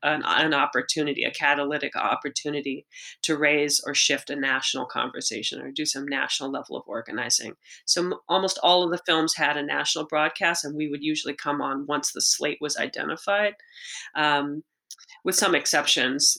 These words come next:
Sometimes there were projects that we knew, you know, um, were coming down the pike but didn't have a broadcast yet. But oftentimes we were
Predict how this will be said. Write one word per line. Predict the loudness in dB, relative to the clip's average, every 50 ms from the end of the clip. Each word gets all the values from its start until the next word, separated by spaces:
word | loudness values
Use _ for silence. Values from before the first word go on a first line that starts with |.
| 0
Sometimes | -2 -2 -2 0 0 0 0 0 0 0
there | -2 -2
were | -2 -4 -6 -4
projects | -2 0 0 2 0 -2 -4 -6
that | -8 -6
we | -6 -4 -4
knew, | -2 0 0 0 0 -2 -6 -8 _
you | -8 -6 -4
know, | -4 -4 -4 -6 -6 -6 -2
um, | -2 0 0 -2 -4
were | -6 -8
coming | -6 -4 -4 -4 -2 -2
down | -2 -2 -2
the | -4 -4
pike | -2 0 0 0 -2 -6
but | -12 -10 -4
didn't | -4 -4 -2 -2 -4
have | -6 -6 -6
a | -6 -4
broadcast | -2 0 0 0 -2 -2 0 0 0 2 0 -2 -2 -4 _ -2
yet. | 0 0 0 -2 -4 -10 -16 -18 -18 -10 -2
But | 2 4
oftentimes | 4 4 4 2 0 0 2 2 2 2 0 -2 -2
we | 0 0 0 0
were | 0 -2 -2 -2 -2 -4 -6